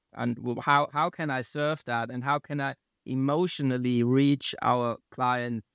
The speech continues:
customers and then think, "Okay, how could the product look like that serves those needs and those emotions and all around it?" So yeah, I mean, if you t-,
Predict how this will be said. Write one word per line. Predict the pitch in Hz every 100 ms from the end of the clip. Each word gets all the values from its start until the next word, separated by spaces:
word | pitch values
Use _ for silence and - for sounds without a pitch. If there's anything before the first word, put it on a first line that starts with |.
| _
customers | - 131 - 123 120 113 -
and | 117 107
then | 127 143 151 139 _ _ -
think, | 131 123 117
"Okay, | 123 - 127
how | 117 139
could | - 143
the | 123
product | 117 123 123 117
look | 120 113 -
like | 110 110 -
that | 110 -
serves | - 127 123 123 -
those | 120 117 113
needs | 120 131 135 -
and | 113
those | 113 110 107
emotions | 123 127 123 - 110 107 104 -
and | 123 117
all | 117
around | 117 110 107 123
it?" | 101 _ _ _ _
So | 143
yeah, | 147 202 151
I | 135
mean, | 143 175 175
if | 180
you | 139
t-, | 180